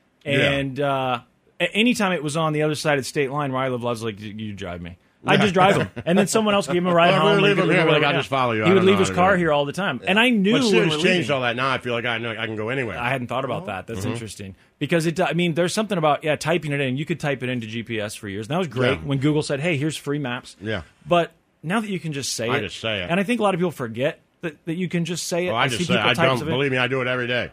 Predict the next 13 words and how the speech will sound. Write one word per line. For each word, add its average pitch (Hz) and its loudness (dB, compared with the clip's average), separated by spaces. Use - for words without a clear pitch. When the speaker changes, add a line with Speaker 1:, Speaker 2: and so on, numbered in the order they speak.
Speaker 2:
I 131 0
talk 147 -6
to - -14
my 123 -6
phone 135 -8
all 120 -6
the 113 -8
time. 123 -8
I 156 -2
use 208 0
talk 160 -2
to 113 -4
text. - -8